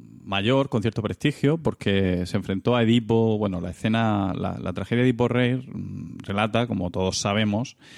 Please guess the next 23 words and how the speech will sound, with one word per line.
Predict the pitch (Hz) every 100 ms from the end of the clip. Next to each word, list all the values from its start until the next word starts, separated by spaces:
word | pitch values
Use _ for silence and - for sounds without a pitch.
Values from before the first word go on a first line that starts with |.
| - - - -
eh, | 110 107 107 107
cómo | - 127 127
el |
propio | - 123 127
Edipo | 127 123 127
se | 127 113 98
precipita | 101 104 104 110 113 117 113
en | 113
la | 110
desgracia | 110 113 113 117
por | 107
su | - 95
inconsciencia | 87 98 - 131 127 123 123 123
de | 110 98
no | 98
querer | 104 104
admitir | 104 104 98 110
que | - 101
él | 98
ha | 95
sido | - 98 101
responsable | 95 98 92 101 101 101
de, | 92 85 82